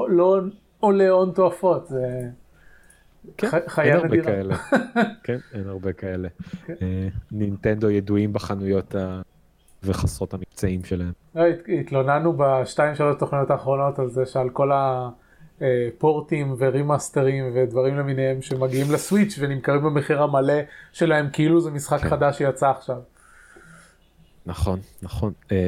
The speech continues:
Speaker 2: למזלי, בגלל שאני גר בהולנד, יש פה סצנה מאוד חזקה של, אה, מכירת משחקים יד שנייה, אז אני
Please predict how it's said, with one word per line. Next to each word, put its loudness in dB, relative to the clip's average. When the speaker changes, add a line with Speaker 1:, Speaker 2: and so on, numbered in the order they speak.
Speaker 2:
למזלי, 2
בגלל 0
שאני -2
גר 2
בהולנד, 0
יש 0
פה -6
סצנה 0
מאוד 2
חזקה 0
של, 0
אה, 0
מכירת -2
משחקים -6
יד -4
שנייה, -4
אז -2
אני -8